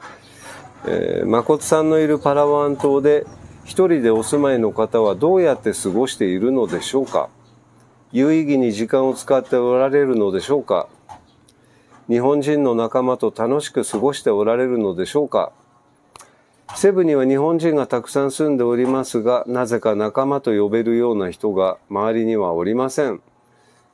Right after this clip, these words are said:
週に一度でもいいので、日本人仲間と集まって楽しい時間を過ごせたらどれだけいいのかと考えてしまいます。」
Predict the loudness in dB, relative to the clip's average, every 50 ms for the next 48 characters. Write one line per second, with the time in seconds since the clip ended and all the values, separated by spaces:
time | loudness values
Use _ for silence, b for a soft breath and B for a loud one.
0 | _ _ -14 -4 -2 0 2 2 2 2 0 0 -2 0 0 0 0 2 0 0
1 | 2 0 0 0 0 0 0 0 0 0 0 0 -2 -4 -4 -2 -2 -2 -2 -2
2 | -2 -2 -2 -2 -2 -2 -2 -2 -2 -2 -2 -2 0 -2 -2 -2 -4 -4 -4 -2
3 | -4 -4 -6 -4 -4 -4 -4 -4 _ -6 -6 -4 -4 -4 -2 -2 -2 -2 -2 -4
4 | -6 -4 -2 -2 -2 -2 -2 -4 -4 -4 -4 -4 -4 -2 -4 -6 -4 -4 -2 -2
5 | -2 -2 0 -2 0 0 0 0 -2 -4 -2 -2 -2 -2 0 0 0 -2 -4 -4
6 | -4 -6 -6 -6 -8 -6 -6 -4 -4 -2 -2 -2 -4 -4 -8 -10 -14 -10 -8 -6
7 | -4 -4 -2 -2 -2 -2 -2 -2 -4 -6 -10 -16 -18 _ _